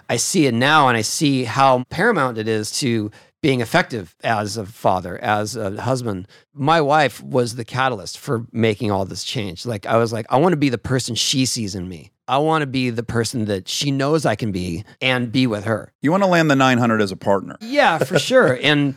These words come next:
Speaker 1: I take ownership of having failed marriages and chaos in my relationships and things. That was the catalyst where it was like, "Why can't you figure it out? Like, look at this. The dream is in front of you.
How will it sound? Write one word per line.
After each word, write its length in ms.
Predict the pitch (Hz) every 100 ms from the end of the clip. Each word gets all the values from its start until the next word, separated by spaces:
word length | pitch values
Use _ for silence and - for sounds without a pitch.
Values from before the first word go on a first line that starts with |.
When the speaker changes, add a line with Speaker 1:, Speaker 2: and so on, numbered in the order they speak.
| -
Speaker 1:
I 120 | 113
take 280 | 123 147 120
ownership 420 | 120 120 - 110
of 240 | 120 98 -
having 360 | 113 101 101 -
failed 420 | - - 127 120
marriages 540 | 123 131 139 131 120 117
and 120 | 110
chaos 460 | - 135 120 113 156
in 120 | 120
my 140 | 117
relationships 600 | 98 110 113 - 120 110
and 120 | 110 101
things. 320 | 113 104 - -
That 200 | - 123
was 140 | 120 113
the 120 | 120
catalyst 380 | 127 139 156 131
where 80 | 117
it 20 |
was 120 | 113
like, 240 | 113 104 - _ _
"Why 220 | - 123 202
can't 200 | 262 208
you 60 |
figure 280 | 156 196 185
it 80 | 170
out? 100 | 185
Like, 140 | 156
look 160 | 208 330
at 60 |
this. 300 | 302 160 - - _
The 180 | - 156
dream 600 | 180 156 170 208 269 254 202
is 140 | 180
in 100 | 175
front 240 | 165 175
of 60 | 202
you. 260 | 127 90